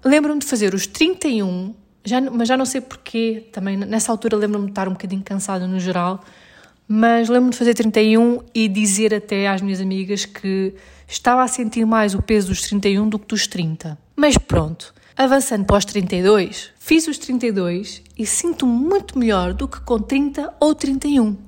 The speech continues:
E eu penso, afinal a idade é, é realmente só um número. O, o nos sentirmos em baixo, o nos sentirmos cansados,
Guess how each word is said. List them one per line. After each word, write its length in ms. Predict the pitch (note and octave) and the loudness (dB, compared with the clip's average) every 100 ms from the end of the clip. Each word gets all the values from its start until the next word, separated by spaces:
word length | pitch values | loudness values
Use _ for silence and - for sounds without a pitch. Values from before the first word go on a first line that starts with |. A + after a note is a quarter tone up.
| - _ - | -20 _ 0
E 100 | D#4+ | 4
eu 100 | D#4 | 4
penso, 600 | - F#3 F3+ F3+ - - - - - - | 2 -6 -6 -6 -10 -12 -18 -20 -16 -8
afinal 400 | D4+ - C#4+ A#3+ | -6 -2 2 2
a 60 | A#3+ | 2
idade 280 | G#3+ G3+ | 0 0
é, 140 | G3+ G#3 G#3 | -2 -4 -2
é 80 | |
realmente 420 | G#3+ G#3 G3 G3 F#3 | 0 0 0 -2 -2
só 140 | G3 | -2
um 40 | |
número. 360 | F#3+ F#3 E3 D#3+ _ - | -2 -2 -4 -10 _ -4
O, 60 | |
o 340 | A3+ A#3 A#3+ B3 | 0 2 2 2
nos 160 | D4 | 2
sentirmos 600 | - D#4+ D#4 C#4+ C#4 - - | 0 -2 0 0 -2 -4 -4
em 100 | A#3+ | 0
baixo, 580 | A#3 G3 E3 E3 - - - | 0 2 0 0 -6 -6 -4
o 100 | G3 | 0
nos 220 | A3 C#4+ | 2 2
sentirmos 460 | - C4+ C4 B3 - | 0 -4 -2 -2 -2
cansados, 800 | - A3 - F#3 E3+ F3 - | -2 -2 -2 -4 -6 -8 -16